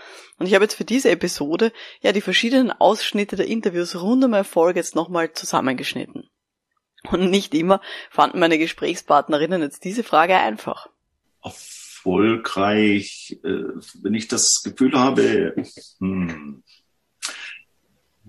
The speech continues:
Speaker 2: schön spannende Frage. Erfolg ist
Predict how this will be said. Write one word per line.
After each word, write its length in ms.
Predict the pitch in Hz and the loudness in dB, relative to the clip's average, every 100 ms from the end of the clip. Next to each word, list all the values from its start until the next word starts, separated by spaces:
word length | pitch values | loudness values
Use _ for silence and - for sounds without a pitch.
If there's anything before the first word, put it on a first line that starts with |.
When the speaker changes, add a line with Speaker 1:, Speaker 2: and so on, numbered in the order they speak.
| - - | -20 -18
Speaker 2:
schön 1200 | - - - - - - - - - - 87 95 104 | -6 -4 -4 -4 -8 -10 -12 -14 -14 -8 -4 -4 -8
spannende 560 | - 110 117 110 110 | -8 -4 -4 -2 -2
Frage. 720 | - - 82 85 92 82 76 | -2 -4 0 2 2 2 0
Erfolg 560 | 73 - - - 90 90 | 0 -4 -6 -6 -4 -4
ist 880 | - 98 95 - - - - - | -6 -2 0 2 0 -2 -6 -6